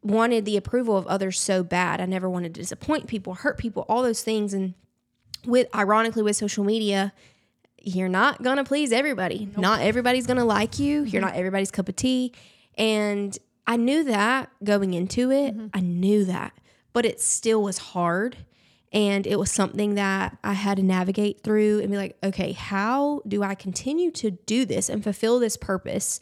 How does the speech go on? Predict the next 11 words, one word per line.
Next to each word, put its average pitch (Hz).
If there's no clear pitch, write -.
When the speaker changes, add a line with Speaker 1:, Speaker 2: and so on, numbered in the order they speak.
Speaker 1:
and 208
not 202
think -
about 180
all 180
that 190
and 269
Speaker 2:
Mm-hmm. 202
Speaker 1:
just -
worry 185
about 175